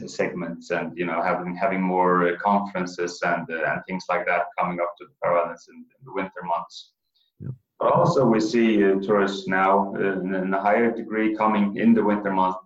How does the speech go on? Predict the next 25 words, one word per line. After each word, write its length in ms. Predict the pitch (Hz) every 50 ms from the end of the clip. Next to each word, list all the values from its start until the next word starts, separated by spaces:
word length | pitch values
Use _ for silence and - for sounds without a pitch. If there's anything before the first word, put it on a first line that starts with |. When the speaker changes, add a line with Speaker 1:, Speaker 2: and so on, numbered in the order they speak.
| _ - -
Speaker 1:
Th-, 120 | 104 90 90
that's, 240 | 101 110 113 113 - - - _ _ _ _ _ _ _ -
that's 160 | 117 117 113
something 540 | - 117 117 117 - - 107 104 101 95 101
you 180 | 101 98 104 101
didn't 220 | 104 98 101 101
see 200 | 101 - 110 104 95
at 120 | 92 - 92
all, 320 | 92 95 95 95 92 92 92 - 90
uh, 220 | 92 87 85 - 71
a 40 | -
few 140 | - 98 95
years 300 | 92 92 90 87 87 -
ago. 340 | - - 87 85 - - -
So 380 | _ - - 90 87 - - - - - _ _ _ _ _ _ _ _ -
it's 180 | - - - -
changing 420 | - 120 117 117 110 - 92 90
slowly. 420 | 87 - 92 92 87 87 - - - - _ _ _ _ _ _ _ _ _ _ _ _ - - - - - -
Speaker 2:
There's 200 | 104 - 151 131
still, 220 | - - 190 185 - - - - - - -
there's 140 | 156 147 160
still 240 | 180 180 180 175 160
just 260 | 131 160 165 - -
as 100 | 151 127
much 220 | 135 151 147 127